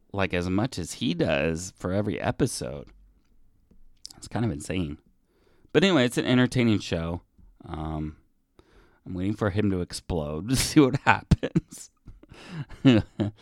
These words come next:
Uh, anyway, Tom Holland was pretty badass. Um, anyway, uh, that's a fun one to check out.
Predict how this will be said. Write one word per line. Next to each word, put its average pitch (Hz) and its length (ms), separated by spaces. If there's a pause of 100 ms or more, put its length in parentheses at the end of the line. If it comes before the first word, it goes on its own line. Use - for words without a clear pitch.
(520)
Uh, 87 920 (720)
anyway, 90 280
Tom 120 300
Holland 104 300
was 92 160
pretty 92 180
badass. 87 800 (100)
Um, 80 540 (580)
anyway, 107 320 (640)
uh, 95 420
that's 95 180
a - 20
fun 98 220
one 92 100
to 90 80
check - 380
out. 78 260